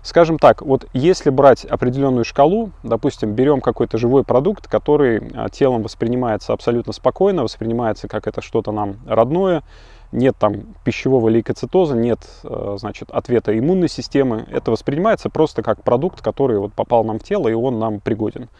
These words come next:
Вот. То есть нет никаких ощущений, тумана в голове. И, допустим,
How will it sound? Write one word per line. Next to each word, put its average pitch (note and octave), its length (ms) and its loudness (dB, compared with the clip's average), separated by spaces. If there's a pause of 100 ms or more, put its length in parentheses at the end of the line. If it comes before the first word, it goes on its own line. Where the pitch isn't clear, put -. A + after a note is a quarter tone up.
(480)
Вот. G2+ 160 -8 (100)
То - 60 -2
есть A2+ 160 -2
нет C#3+ 240 2
никаких A#2 400 -4
ощущений, C#3 460 -2
тумана A2 340 -4
в A2 60 -10
голове. A2 340 -4 (640)
И, F3 160 -2
допустим, D3 580 2